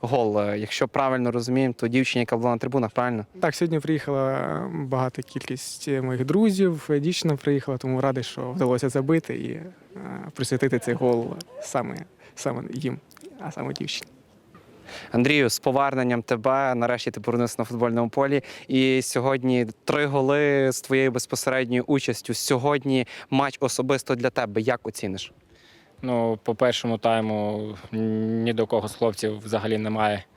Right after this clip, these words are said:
Speaker 3: докорів, так скажемо, тому що команда билася, команда грала,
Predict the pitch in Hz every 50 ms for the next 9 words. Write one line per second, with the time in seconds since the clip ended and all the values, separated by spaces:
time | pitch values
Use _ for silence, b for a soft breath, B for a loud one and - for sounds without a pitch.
0 | B B B B B B B - - 104 120 135 139 - 117 107 107 101 - 107
1 | - - - 107 107 101 107 104 98 - 107 107 104 - - 110 101 - 110 110
2 | 110 110 104 107 104 101 117 131 143 139 123 - - 120 107 - 110 110 107 104
3 | 107 101 92 104 123 123 123 120 117 107